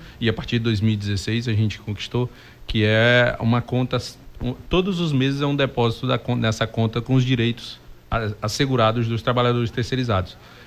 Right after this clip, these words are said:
Isso uma série de outras, de outras conquistas, de auxílio alimentação que não existia. Então, a gente consi-, co-, co-, tentou,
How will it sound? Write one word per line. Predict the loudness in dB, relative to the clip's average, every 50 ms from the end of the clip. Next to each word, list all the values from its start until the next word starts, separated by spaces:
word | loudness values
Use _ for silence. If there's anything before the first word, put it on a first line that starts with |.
| -20 -8 0
Isso | 4 4 4 6 4 4
uma | 4 4 2
série | 2 4 4 4 4 2
de | 0 0
outras, | 0 0 2 2 2 2 2 0 -2
de | 0 0
outras | 0 2 0 -2 -2 -2
conquistas, | -2 -2 2 2 0 2 2 2
de | 4 4 6 6
auxílio | 4 4 2 2 4 4 4
alimentação | 4 4 2 0 0 -6 -6 -4 -4 -4 -4
que | -4 -4
não | -4 -4
existia. | -4 -4 -6 -6 -8 -6 -6 -4 -2 -2 -4 -4 -8 -18 -20 -20 -8 -4
Então, | -2 2 4 4 4 4 2 0 -2 -12 -6 0
a | 2 4
gente | 4 4 2 2
consi-, | -2 -2 -2 -2 -2 -8
co-, | -6 -4 -6 -6 -6 -6
co-, | -8 -10 -10 -10 -14 -18 -16 -18 -20 -20 -20 -2 4
tentou, | 6 6 6 4 4 6 6 6 6 6